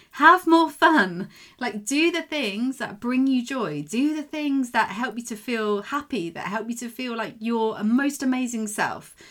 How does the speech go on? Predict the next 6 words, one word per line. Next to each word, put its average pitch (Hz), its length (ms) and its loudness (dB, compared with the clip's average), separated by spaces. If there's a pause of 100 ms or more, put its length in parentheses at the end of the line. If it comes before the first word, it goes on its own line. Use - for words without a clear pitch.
(280)
because 233 500 0
you're 220 100 0
then 233 280 0
gonna 214 180 -6
show 220 320 -4
up 240 500 0